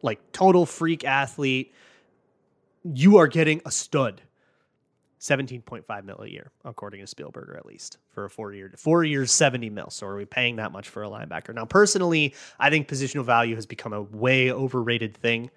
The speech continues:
Um, I, there, there is an edge to be gained there, but I think it's being treated like more than an edge right now, and I disagree with that.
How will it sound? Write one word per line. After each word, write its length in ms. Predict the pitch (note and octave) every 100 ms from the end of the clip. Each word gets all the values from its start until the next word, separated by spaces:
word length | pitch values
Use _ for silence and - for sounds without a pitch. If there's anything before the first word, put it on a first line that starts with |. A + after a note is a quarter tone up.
| _ _ _ _ -
Um, 420 | A#2+ A2 G#2 G2
I, 220 | A#2+ A2+ A#2+
there, 240 | A#2+ A#2
there 180 | A2+ A#2+
is 120 | A#2
an 80 | A#2
edge 240 | A#2 B2+ -
to 100 | C3+
be 80 |
gained 300 | B2 C3+ C3+
there, 240 | A#2+ C3+ C3
but 100 | G#2+
I 40 |
think 120 | G2
it's 100 | G#2+
being 160 | - A2
treated 300 | G#2 A#2+ A2
like 220 | G#2+ -
more 160 | A2+ A2
than 160 | A#2+
an 100 | A#2+
edge 180 | B2 A#2+
right 160 | C3 A#2+
now, 220 | A#2+ A#2+
and 80 | A2+
I 60 |
disagree 400 | G#2+ A2+ G2+ A2
with 160 | A2 -
that. 260 | A2 B2+